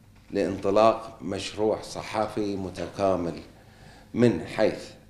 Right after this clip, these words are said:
عدد الصحف، حيث حتى المهنيين الصحفيين البحرينيين،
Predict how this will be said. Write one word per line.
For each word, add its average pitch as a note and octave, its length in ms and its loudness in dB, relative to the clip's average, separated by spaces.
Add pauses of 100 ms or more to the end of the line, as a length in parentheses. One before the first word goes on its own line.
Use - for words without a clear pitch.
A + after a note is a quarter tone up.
(140)
عدد A2 280 2
الصحف، A2+ 500 -2 (1400)
حيث F#2 360 -2
حتى A#2 420 0
المهنيين F2+ 960 2
الصحفيين G#2 760 -2 (680)
البحرينيين، G2 760 0